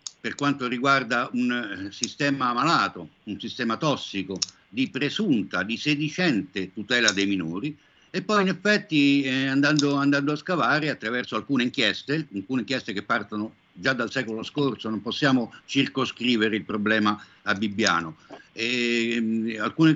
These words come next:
inchieste portano alla luce quello che viene propagandato come tutela dei minori, come interesse del minore, come difesa del minore, come, come diritti dei minori,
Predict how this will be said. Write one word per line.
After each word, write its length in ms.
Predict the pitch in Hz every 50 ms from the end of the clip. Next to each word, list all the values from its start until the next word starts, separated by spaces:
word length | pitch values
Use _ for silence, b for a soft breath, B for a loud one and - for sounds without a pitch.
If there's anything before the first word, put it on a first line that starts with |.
| 151 -
inchieste 580 | 156 143 151 151 190 196 196 185 - - 139 -
portano 580 | 170 165 160 143 - - 131 127 127 127 135
alla 640 | 135 127 123 127 131 127 131 131 127 127 127 127 123
luce 560 | 127 135 147 165 180 170 - 185 196 190 185 _
quello 360 | - 139 156 165 151 139 -
che 100 | - 123
viene 460 | 117 123 139 135 123 117 117 113 113
propagandato 880 | - - 131 123 113 143 135 135 135 139 135 139 127 113 101 92 110 92
come 240 | 101 104 117 113
tutela 340 | - 117 104 139 135 127 120
dei 140 | 110 110 110
minori, 360 | 110 117 139 151 143 117 110
come 200 | 101 107 104 110
interesse 480 | 107 - 117 113 123 131 - - 123 110
del 100 | 113 110
minore, 440 | 107 107 120 143 160 151 123 101 95
come 200 | - 107 110 104
difesa 400 | 104 107 104 147 156 143 - 117
del 140 | 113 113
minore, 500 | 113 107 110 127 151 160 139 110 107 98
come, 260 | - - 131 127 123 113 B B B B B B
come 280 | - 120 117 117 107 98
diritti 500 | 127 151 190 220 185 - - - 107 101
dei 140 | 104 104
minori, 520 | 110 120 120 104 95 92 104 120 151 170